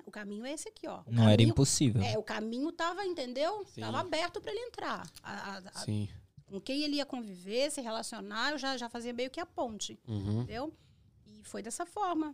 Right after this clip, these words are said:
Speaker 1: E esses dias,
Speaker 2: É que
Speaker 1: meu
Speaker 2: existe
Speaker 1: amigo tava lembrando. Hoje é um homem, graças a Deus, decente, um excelente marido, um ótimo pai. Tem a família dele, tem os negócios dele, tem corrido atrás, é lado, super empreendedor, essa veia empreendedora minha,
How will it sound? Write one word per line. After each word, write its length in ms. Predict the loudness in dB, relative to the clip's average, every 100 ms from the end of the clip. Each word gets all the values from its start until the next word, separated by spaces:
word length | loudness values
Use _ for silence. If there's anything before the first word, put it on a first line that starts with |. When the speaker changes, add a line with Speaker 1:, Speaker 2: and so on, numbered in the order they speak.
| -10
Speaker 1:
E 180 | -8 -2
esses 200 | -2 0
dias, 280 | -2 0 2 6
Speaker 2:
É 80 | 10
que 80 | 12
Speaker 1:
meu 80 | 12
Speaker 2:
existe 200 | 10 10
Speaker 1:
amigo 140 | 8
tava 120 | 8 6
lembrando. 440 | 2 0 0 -4 -10 -16 2
Hoje 340 | 6 6 6
é 40 | 0
um 160 | 0
homem, 300 | -2 0 -2
graças 380 | 0 0 0 -2
a 40 | -2
Deus, 200 | -2 -2
decente, 640 | -4 -4 -4 -2 -2 -2 -8 _ _ -20 -10
um 100 | -4
excelente 460 | -2 0 0 2
marido, 480 | 0 -2 -4 -4 -6 -8
um 140 | -18 -12
ótimo 400 | -2 -2 2 0
pai. 420 | 0 -2 -2 -2 -4 -6 _ -20 -20 -20 -20 _ _ _ _
Tem 160 | -6 -4
a 40 |
família 360 | -4 -4 -4 -8
dele, 420 | -6 -4 -4 -6
tem 160 | -8 -8
os 100 | -6
negócios 460 | -6 -4 -4 -4
dele, 420 | -4 -2 -2 -2 -8 -14 _
tem 160 | 2 2
corrido 320 | 4 2 2
atrás, 480 | 0 -2 0 2 2
é 100 | 0
lado, 380 | -2 -2 -2 -2
super 340 | -4 -4 0
empreendedor, 680 | 0 0 -2 -2 -4 -2 -2
essa 180 | -2 -4
veia 140 | -4 -6
empreendedora 560 | -4 -4 -4 -4 -6
minha, 260 | -6 -8